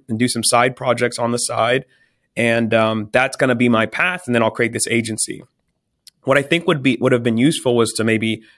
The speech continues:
talk to some agency owners, talk to some people that developed products. 'Cause I, I coded before that too. Like, I was, I also didn't just do the marketing, uh, track. I did the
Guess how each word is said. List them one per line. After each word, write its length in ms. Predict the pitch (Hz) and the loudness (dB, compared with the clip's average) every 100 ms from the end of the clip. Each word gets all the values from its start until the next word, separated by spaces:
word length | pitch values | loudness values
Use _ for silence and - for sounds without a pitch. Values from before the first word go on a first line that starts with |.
| _ | _
talk 300 | - 123 135 | -4 -2 -2
to 80 | 135 | -2
some 160 | 123 | -2
agency 440 | 117 123 131 120 127 | 0 0 0 0 0
owners, 300 | 123 127 120 | 2 0 -2
talk 260 | - 139 | -2 -2
to 80 | 139 | -2
some 120 | 139 | -6
people 280 | 120 131 123 | -2 -4 -2
that 120 | 117 110 | -2 0
developed 480 | 110 110 110 - | 0 0 0 -4
products. 640 | - 127 127 127 - - - - | -4 0 2 2 0 -10 -12 -8
'Cause 100 | 139 | 0
I, 120 | 143 - | 0 2
I 60 | 135 | -2
coded 460 | - 160 160 113 | 2 4 4 2
before 300 | 110 - 117 | -2 0 2
that 220 | 107 104 - | 2 -2 -2
too. 220 | 135 104 | 0 0
Like, 240 | 113 110 - | -2 -6 -2
I 60 | |
was, 200 | 120 117 - _ - | -2 -2 -8 _ -6
I 80 | 123 | 0
also 240 | 127 - | 0 2
didn't 240 | 117 117 113 | 2 2 2
just 200 | 113 - | -2 -2
do 60 | 113 | -2
the 80 | |
marketing, 580 | 107 110 110 107 101 123 - | 2 0 0 -4 -6 -12 -4
uh, 180 | 107 101 - | -4 -4 -2
track. 260 | 120 110 - | -2 -2 -2
I 40 | |
did 200 | 110 113 | 0 2
the 220 | 110 113 | 2 0